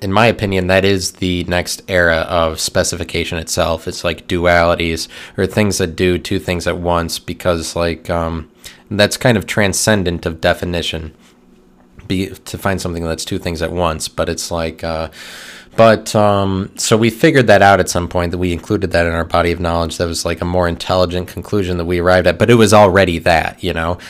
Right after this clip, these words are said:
The, it was already both a wave and a particle. It's just, like, it only, it took us a while to figure it out. It's the same, we do all that with mathematics. Mathematics, we, we stumble upon this information the same way we do science. Like, it's not, what would be the, uh,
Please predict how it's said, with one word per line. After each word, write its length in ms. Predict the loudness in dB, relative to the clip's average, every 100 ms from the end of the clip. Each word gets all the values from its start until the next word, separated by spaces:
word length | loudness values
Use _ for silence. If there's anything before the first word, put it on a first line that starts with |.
| -4
The, 360 | 4 6 6 4
it 100 | 2
was 180 | 2 6
already 340 | 6 8 6
both 240 | 4 2 2
a 60 |
wave 220 | 0 -2
and 60 | -2
a 60 | -6
particle. 720 | 2 4 4 0 -4 -4 -4
It's 180 | -6 -4
just, 280 | -2 -2 0
like, 400 | 0 0 -2 -10
it 120 | -6
only, 320 | -2 -2 -2 -6 _
it 140 | -8
took 180 | -2 0
us 140 | 0 2
a 20 |
while 240 | 2 2
to 60 | 0
figure 240 | -4 -2
it 80 | 2
out. 240 | 2 2
It's 100 | -4
the 140 | -8 -4
same, 180 | -4 0
we 140 | 0
do 180 | 2 6
all 160 | 6
that 180 | 6 2
with 220 | 0 -4 -8 -20 -6
mathematics. 760 | 2 2 4 4 2 2 -4 -2
Mathematics, 640 | -2 0 2 2 0 -2
we, 360 | -4 -2 -2 -4 -12 -20 -20 -2
we 100 | 0
stumble 380 | 2 4 6 6
upon 420 | 4 4 6 6
this 200 | 2 -2
information 720 | -4 -4 -4 -4 -4 -8 -8
the 60 | -8
same 240 | -4 -2
way 120 | -2
we 120 | -2
do 220 | -2 -2 -2
science. 520 | -2 -2 -2 -6 -8
Like, 160 | -6
it's 200 | -6 -4
not, 260 | -2 -2 0
what 140 | 2
would 160 | 2 2
be 100 | 0
the, 160 | 2 2
uh, 160 | 2